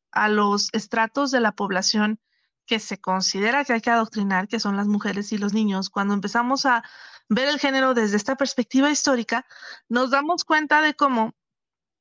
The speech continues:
los, los cuentos han ido absorbiendo toda esta ideología,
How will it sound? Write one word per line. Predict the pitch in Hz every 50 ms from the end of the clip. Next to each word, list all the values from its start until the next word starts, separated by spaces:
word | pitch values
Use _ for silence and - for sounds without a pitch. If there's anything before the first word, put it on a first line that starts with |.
| - - -
los, | 254 262 262 254 247 - - - -
los | 240 247 254 - -
cuentos | - 294 294 285 277 247 254 247 254 269 - - _ _
han | - 214 240 247 262
ido | 269 262 277
absorbiendo | 277 277 - - 262 233 233 220 226 247 254 247 240 226 214 214 - _ _ _ _ _ -
toda | - 262 277 294 294 285
esta | 254 - - 269
ideología, | 262 254 233 214 208 208 - - 247 226 202 202